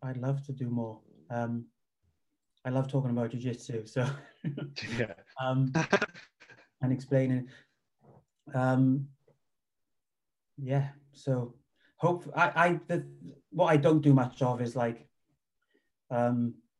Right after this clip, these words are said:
Speaker 1: put myself out there as a, like, a coach that does that kind of stuff. I
Speaker 2: Yeah,
Speaker 1: like
Speaker 2: yeah.
Speaker 1: to, you know, do my work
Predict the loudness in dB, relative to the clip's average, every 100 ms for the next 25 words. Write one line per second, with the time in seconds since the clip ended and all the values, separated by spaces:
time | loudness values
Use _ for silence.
0 | _ -8 -4 -2 -2 -2 -2 -2 2 4
1 | 6 4 2 -4 -2 -2 -2 -4 -8 _
2 | _ _ _ -12 -12 2 2 2 -2 -6
3 | -6 -10 _ 0 0 0 0 2 4 4
4 | 0 -4 -6 -18 _ -20 -20 _ 2 6
5 | 6 6 2 -4 2 4 4 0 -4 -16
6 | _ _ _ _ _ _ _ _ _ _
7 | _ _ _ _ _ _ _ _ _ _
8 | -10 -8 -8 -14 _ 6 8 8 8 6
9 | 4 -4